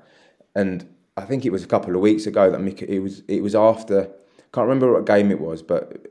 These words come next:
it, M-, Mikel Arteta was explicit in, in one of his post-match press conferences where he says, "We need players. They need numbers." Um,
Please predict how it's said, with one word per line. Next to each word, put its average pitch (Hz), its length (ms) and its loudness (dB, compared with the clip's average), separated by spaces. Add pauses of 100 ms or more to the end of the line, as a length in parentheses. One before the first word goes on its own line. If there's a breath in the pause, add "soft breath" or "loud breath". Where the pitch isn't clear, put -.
(240)
it, - 160 -12
M-, 107 180 -2
Mikel 110 280 0
Arteta 101 280 -2
was 98 160 -6
explicit - 800 -6 (220)
in, 98 300 -4
in 98 200 -4
one 95 120 -2
of 92 80 -4
his 92 100 -6
post-match 92 520 -2
press 95 180 0
conferences 87 440 -10
where 92 80 -8
he 90 60 -8
says, 87 220 -8 (460 soft breath)
"We 104 260 -2
need 107 600 0
players. 95 500 0
They 92 160 -6
need 104 460 0
numbers." 98 640 -2 (640 soft breath)
Um, 87 800 -2